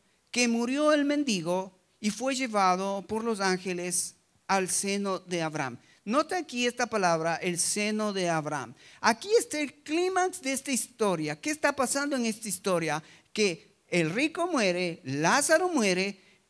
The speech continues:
el Lázaro es llevado por los ángeles al seno de Abraham, dice, "Y murió también el rico y fue sepultado". Ahora la pregunta es, ¿a dónde fue el rico?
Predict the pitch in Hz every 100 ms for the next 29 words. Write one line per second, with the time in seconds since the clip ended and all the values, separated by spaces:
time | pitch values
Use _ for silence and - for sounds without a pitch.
0 | _ 180 190 180 175 170 190 190 269 294
1 | 285 254 240 160 - 175 185 180 247 294
2 | 185 170 175 180 180 175 254 254 208 170
3 | 165 156 - 226 254 247 262 247 226 165
4 | 160 165 - _ _ _ 202 214 220 -
5 | - 262 269 285 285 311 311 285 269 247
6 | 247 247 220 233 185 185 190 185 _ _
7 | _ 196 175 208 202 190 185 175 151 165
8 | 139 143 - _ _ _ _ - 269 277
9 | 269 269 277 392 381 302 277 294 349 254
10 | - 233 220 214 202 180 180 180 123